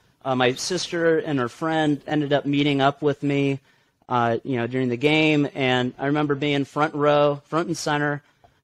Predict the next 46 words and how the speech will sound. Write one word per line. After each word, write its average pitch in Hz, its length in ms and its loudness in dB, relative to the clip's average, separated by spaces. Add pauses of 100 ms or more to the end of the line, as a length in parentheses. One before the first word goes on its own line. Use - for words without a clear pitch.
Uh, 127 280 2 (100)
I 147 100 6
was 147 200 0
there, 160 300 4
I 151 60 4
was 143 100 2
the 135 80 -4
first 202 340 -2
person 175 360 -2
there, 143 360 2 (680)
and 135 500 4
<laughs> 208 80 -2
one 165 240 0
of 208 60 0
the 170 60 0
student 202 280 -6
section 165 440 -4
leaders 156 420 0
at 156 100 -8
the 131 60 -10
time 175 380 -2
came 151 220 -2
up 143 140 -4
to 160 100 -4
me 143 260 0
and 127 300 0
was 131 240 -8
like, 123 120 -4
"Hey, 180 420 0 (280)
you 151 100 -6
know, 143 140 2
every 160 280 4
year 170 280 4
when 156 160 0
we 143 80 -2
score 160 260 0
our 147 60 2
first 170 320 -6
basket, 151 540 0
we 135 180 -4
toss 156 320 0
up 151 100 -8
confetti 143 540 -2
in 135 120 -2
the 123 120 -4
air. 135 460 2